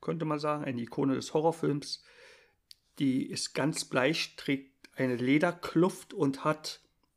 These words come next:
Nadeln oder Nägel im Kopf, auch im Gesicht. Und diese Figur heißt Pinhead.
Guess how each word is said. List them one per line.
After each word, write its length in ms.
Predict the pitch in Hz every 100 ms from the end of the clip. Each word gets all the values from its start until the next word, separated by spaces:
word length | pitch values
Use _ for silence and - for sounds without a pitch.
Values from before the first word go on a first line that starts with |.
| _
Nadeln 680 | - 151 123 135 165 196 190
oder 420 | 175 143 143 139 -
Nägel 600 | 127 123 147 151 165 - _ _ _ _ _ _ _
im 220 | 156 151
Kopf, 460 | 147 - 135 - - _ _ _ _ _ _ - _ _ -
auch 240 | 151 151
im 220 | 185 165
Gesicht. 580 | 156 131 135 135 - - _ _ _ _ _ _ _ _ -
Und 240 | 156 135
diese 200 | 156 180
Figur 400 | - 151 160 156
heißt 340 | 147 - - -
Pinhead. 720 | - 147 131 110 107 -